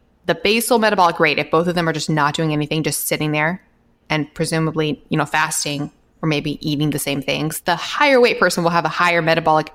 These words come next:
basal rate. But then beyond that, I think the lower B M I person could much likely have a higher metabolism because of a better functioning metabolism. The next one, do you think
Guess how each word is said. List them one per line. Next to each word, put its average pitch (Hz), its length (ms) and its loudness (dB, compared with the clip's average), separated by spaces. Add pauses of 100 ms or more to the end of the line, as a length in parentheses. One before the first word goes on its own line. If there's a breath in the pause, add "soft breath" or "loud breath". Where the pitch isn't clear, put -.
basal 170 380 0
rate. 233 320 2 (180 loud breath)
But 196 80 0
then 196 140 2
beyond 170 320 4
that, 165 260 4
I 165 80 -2
think 165 320 -6
the 165 180 2
lower 208 320 4
B 214 120 4
M 208 80 4
I 208 80 2
person 208 360 0
could 180 220 0
much 185 240 2
likely 160 240 0
have 156 220 2
a 151 60 -2
higher 151 260 0
metabolism 170 680 0
because 147 560 -4 (460 soft breath)
of 156 100 -2
a 160 60 -2
better 151 280 -2 (160)
functioning - 540 -4
metabolism. - 720 -10
The 180 80 -6
next 170 300 -2
one, 156 340 0
do 190 100 -4
you 185 80 4
think 180 520 -4